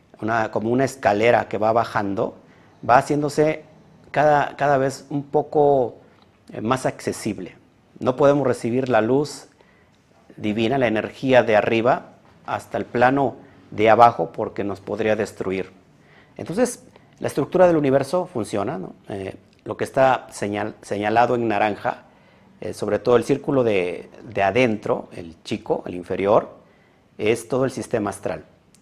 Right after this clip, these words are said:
es decir, todo lo que está sobre nuestras cabezas. Eh, la esfera de abajo, la sefirá de abajo, que es Malhut, donde tenemos, eh, ahorita lo, lo, lo llevo al plano del cuerpo, eh, es la tierra, ¿ok? Lo que vemos,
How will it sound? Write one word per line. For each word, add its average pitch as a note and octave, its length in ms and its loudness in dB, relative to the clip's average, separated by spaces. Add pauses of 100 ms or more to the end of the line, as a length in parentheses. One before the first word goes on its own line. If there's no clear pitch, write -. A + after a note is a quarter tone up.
es - 60 -18
decir, - 240 -14
todo B2+ 120 2
lo B2+ 140 0
que - 60 -6
está A#2+ 160 -4
sobre A#2 260 -2
nuestras F#2+ 320 -8
cabezas. - 560 -14 (480)
Eh, F#2+ 340 -2
la G2+ 140 -2
esfera A2+ 320 2
de A2 80 4
abajo, G#2+ 380 2
la A2 80 -6
sefirá G2 360 0
de G2+ 100 4
abajo, G2+ 360 4
que F#2+ 140 -8
es - 340 -10
Malhut, C3+ 480 -4 (640)
donde G2 180 -6
tenemos, B2+ 560 -4 (120)
eh, F#2 220 -8
ahorita B2+ 220 -2
lo, A2+ 300 -2
lo, G2+ 340 -4
lo - 180 -10
llevo A2+ 280 0
al G2+ 100 0
plano G#2+ 480 -2 (280)
del F2 200 -14
cuerpo, G#2+ 420 -4 (520)
eh, F#2 340 -4
es A2 180 -6
la - 160 -2
tierra, G#2+ 400 2 (260)
¿ok? - 180 -8 (720)
Lo F2 180 -12
que F2 100 -12
vemos, G#2 400 -4